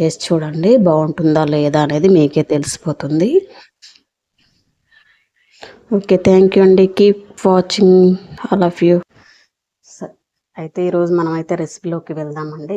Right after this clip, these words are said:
ఈరోజైతే టమాటా పచ్చడి అయితే చేయడం జరిగింది. చాలా సింపుల్ ప్రాసెస్ అండి, ఈజీగా కూడా చేసుకోవచ్చండి. ఎలా చేయ-,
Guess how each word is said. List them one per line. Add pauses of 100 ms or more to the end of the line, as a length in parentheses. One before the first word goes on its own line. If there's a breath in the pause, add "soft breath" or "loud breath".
(160)
ఈరోజైతే
టమాటా
పచ్చడి
అయితే
చేయడం
జరిగింది.
చాలా
సింపుల్
ప్రాసెస్
అండి,
ఈజీగా
కూడా
చేసుకోవచ్చండి. (500 loud breath)
ఎలా
చేయ-,